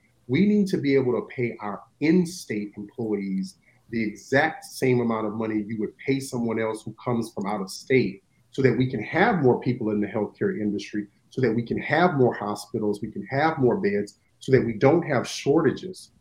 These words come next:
I wanna do things like that to continue to move the needle, to show people, "Hey, you had this many covid beds, you had this many people with covid, you had this many people who died." And let, and then after that one, let's talk about how many people died because they didn't, they had the flu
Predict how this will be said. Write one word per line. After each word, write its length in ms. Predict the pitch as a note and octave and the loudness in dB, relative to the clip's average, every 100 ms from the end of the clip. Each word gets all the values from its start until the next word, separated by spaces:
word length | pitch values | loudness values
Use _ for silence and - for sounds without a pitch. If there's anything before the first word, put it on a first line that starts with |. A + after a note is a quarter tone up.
| _ - | _ -4
I 40 | A2+ | 4
wanna 240 | C3 E3+ | 6 4
do 200 | E3 D3 | 2 -2
things 300 | C3 C3+ B2 | 2 4 4
like 180 | B2+ A2 | 2 -2
that 160 | B2 - | -2 -2
to 80 | - | -6
continue 520 | G#2 F#2+ - C#3+ D3 | -10 -8 -4 -4 0
to 60 | B2+ | 0
move 300 | B2 A#2+ A#2 | 2 0 0
the 80 | |
needle, 340 | G#2 A#2 C3+ A#2 | -2 0 2 0
to 80 | G2+ | -2
show 240 | - A#2+ | -2 -2
people, 300 | - B2 G2+ | -2 -4 -4
"Hey, 320 | A#2+ C3 - _ _ - | 0 0 -2 _ _ -2
you 120 | E3 | 4
had 300 | E3+ A#2 - | 6 4 4
this 220 | D#3 - | 2 2
many 240 | E3 D#3 D3+ | 4 4 2
covid 460 | - C#3+ C3 B2 - - | 0 2 4 2 0 -2
beds, 460 | A2 G#2 G2+ - _ _ | 2 2 0 -4 _ _
you 120 | C3 B2 | 0 0
had 180 | F#2+ A#2 | 2 0
this 220 | D3+ D#3 | 0 0
many 180 | D#3 D3 | -2 -2
people 300 | - C3+ B2+ | -2 -4 -2
with 180 | A2+ - | -2 -2
covid, 400 | - B2+ A#2+ G#2 | 4 6 6 2
you 100 | G#2+ | -2
had 120 | G2 - | -2 0
this 220 | D3 - | -2 0
many 180 | C#3+ C3 | -2 -2
people 320 | C3+ B2+ A2 | -2 -2 -4
who 120 | - G#2+ | -6 -4
died." 480 | B2 A#2+ G#2 G2 F#2+ _ _ _ - | 0 0 0 -4 -6 _ _ _ -2
And 120 | A#2 | 4
let, 240 | C#3 C#3 C#3 | 6 4 4
and 120 | B2+ | 6
then 120 | C3+ | 8
after 280 | C3+ D3 F3+ | 6 4 2
that 220 | C#3 D#3+ | 4 4
one, 220 | F3 F3 - _ - | 2 0 -2 _ 0
let's 200 | D#3 - | 2 2
talk 220 | G3 F#3+ | 2 2
about 200 | E3 D3 | 2 0
how 120 | D#3 | 2
many 180 | D#3 D3 | 2 2
people 280 | C#3 - C3+ | 0 -2 0
died 360 | A#2+ B2 A#2+ A#2+ | 2 2 2 0
because 160 | - - | -4 -4
they 80 | A2 | 2
didn't, 260 | A#2+ A#2 | 2 2
they 120 | A#2 | 0
had 160 | A#2 G2+ | 2 0
the 80 | A2 | -4
flu 380 | - G#2 F#2 | -6 -4 -4